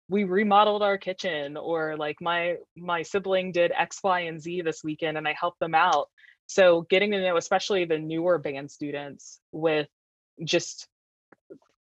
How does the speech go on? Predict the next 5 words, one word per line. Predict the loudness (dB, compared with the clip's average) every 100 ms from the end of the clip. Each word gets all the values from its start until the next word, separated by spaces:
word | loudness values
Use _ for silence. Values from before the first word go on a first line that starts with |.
| _ _
what | 0 2 4
they're | 4 4
interested | 2 0 -2 -2 -4
in. | -4 -6 -12 -18 _ _ _
So | 0 4 6 4 0 -6